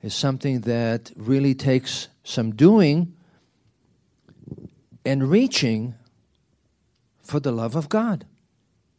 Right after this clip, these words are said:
the love that's already there. So that is where we need to begin our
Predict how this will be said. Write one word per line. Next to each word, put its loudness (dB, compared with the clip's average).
the -2
love 0
that's -2
already -2
there. -2
So 0
that 0
is 0
where 4
we 0
need 0
to -4
begin -2
our 0